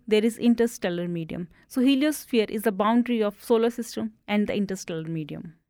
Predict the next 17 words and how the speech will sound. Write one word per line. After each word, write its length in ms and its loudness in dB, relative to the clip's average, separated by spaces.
As 160 2
I 100 6
mentioned, 680 4
core 320 4
is 160 2
the 180 2
innermost 640 4
part 260 0
of 140 -6
the 140 -6
sun. 380 -10
Along 380 6
with 240 0
being 300 6
the 180 2
innermost 680 4
part, 280 -6